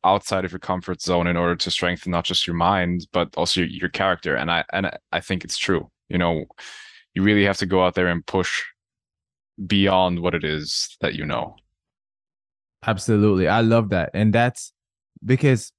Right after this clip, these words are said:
Speaker 2: that's something that, that I actually struggle with. I'm a comfort zone person. That's
Speaker 1: Same.
Speaker 2: why if it were, but for me right now, my comfort zone is eating right and working out, right? And if a weekend comes and I don't get to work out, it just feels weird,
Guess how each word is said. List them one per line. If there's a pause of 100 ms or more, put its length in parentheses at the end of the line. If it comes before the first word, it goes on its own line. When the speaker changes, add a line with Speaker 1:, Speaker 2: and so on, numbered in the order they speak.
(520)
Speaker 2:
that's
something
that,
that
I
actually
struggle
with.
I'm
a
comfort
zone
person. (460)
That's
Speaker 1:
Same.
Speaker 2:
why
if
it
were, (100)
but
for
me
right
now,
my
comfort
zone
is
eating
right
and
working
out, (560)
right? (240)
And
if
a
weekend
comes
and
I
don't
get
to
work
out,
it
just
feels
weird,